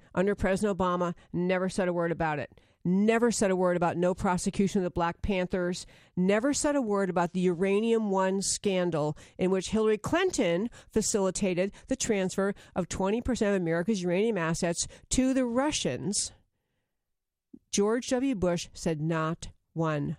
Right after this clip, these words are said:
word. Now, Obama's out and Donald Trump is in, and this book is filled with criticism. It's, it's beyond criticism. It is just, uh, a, a complete attempt, a complete takedown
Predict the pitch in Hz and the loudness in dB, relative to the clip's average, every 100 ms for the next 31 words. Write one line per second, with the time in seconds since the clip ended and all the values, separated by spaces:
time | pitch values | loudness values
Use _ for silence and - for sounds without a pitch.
0 | _ - 165 113 - - _ _ _ - | _ -6 -4 -4 -8 -16 _ _ _ -20
1 | _ _ 160 202 311 175 175 254 - _ | _ _ -2 0 2 2 0 -2 -8 _
2 | - 143 214 320 339 196 160 170 - - | -4 0 2 2 2 0 0 0 -2 -2
3 | 165 160 160 156 - 311 370 208 180 170 | -2 0 -2 -2 -2 -2 0 -2 -2 -2
4 | 156 214 - - _ 196 196 185 226 269 | -2 -6 -10 -20 _ -2 0 2 0 0
5 | 240 269 180 - - 180 - - - 339 | -2 0 0 -2 -4 -4 -4 -6 -2 0
6 | 214 160 185 208 - - 190 190 - - | 0 0 -4 -8 -16 -4 0 0 -2 -4
7 | 285 370 311 208 170 180 170 - 202 208 | 0 0 0 -2 0 0 0 0 -4 -2
8 | 226 202 220 285 349 - 226 247 - 156 | -4 -2 -2 -2 -2 -2 0 0 0 0
9 | 165 160 175 202 - 240 233 - - - | 0 0 0 -2 0 0 0 -6 -14 -20
10 | - 190 202 113 - 190 - 220 196 285 | -6 -2 -2 -2 -2 -4 0 0 0 0
11 | 220 208 240 226 180 175 214 277 262 - | 0 0 -2 0 -2 -2 -2 -2 -2 -2
12 | 247 302 - 147 143 180 | -2 -2 -4 -2 -2 -2